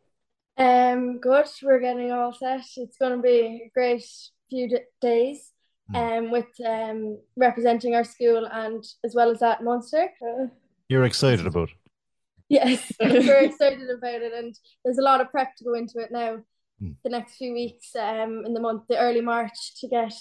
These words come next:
Speaker 1: ready for teams that we haven't come up against ever before. Coming up against Kilkenny before, but no one else, so it will be, it'll be an exciting days for us.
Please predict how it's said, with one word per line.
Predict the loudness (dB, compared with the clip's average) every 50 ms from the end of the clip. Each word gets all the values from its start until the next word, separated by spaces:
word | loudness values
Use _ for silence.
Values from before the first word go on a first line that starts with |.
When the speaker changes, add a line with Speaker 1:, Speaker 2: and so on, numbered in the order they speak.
| -18 -20 -20 -20 _ -6
Speaker 1:
ready | -2 -2 -2 -2 -2 -4
for | -2 -2 -2 -2 -2 -4 -8 _ _ _ _ _ -6
teams | -2 0 2 2 2 2
that | 2 0 0 0 -4 -14 _ _ -6
we | -2 -2 0
haven't | 2 2 0 2 0 0 -2 -4 -8 -16 -20 -16 _ -6
come | -4 -2 -2
up | -2 -2
against | 0 0 0 0 -2 -2
ever | -2 -4 -4
before. | -6 -12 -6 -2 2 2 4 4 2 0 -2 -10 _ _ _ _ _ _
Coming | 0 2 4 4 4 2
up | 0 -2 -2
against | -2 0 0 0 -2 -4 -4
Kilkenny | -4 -4 -2 0 0 2 2
before, | 0 -2 -4 -2 -2 0 2 2 0 0 -2 -6
but | -6 -4 -4 -4 -6 -10 -20 -20 -20 _ -10
no | -8 -6 -4 -4
one | -2 -2 -2
else, | -2 -4 -4 -6 -10 -8
so | -6 -4 -4
it | -2
will | -2 -2
be, | 0 2 0 0 0 -6 _ _ _ _ _ -10
it'll | -4 0
be | 2 2 2
an | 2
exciting | -2 -4 -4 -2 -2 -2 -2 -4 -6 -8 -8 -10 _ _ _ _ _ -6
days | -4 -4 -4 -6 -8 -12 -18 -20 -20 _
for | -10 -10 -10 -10
us. | -10 -14 -20 -20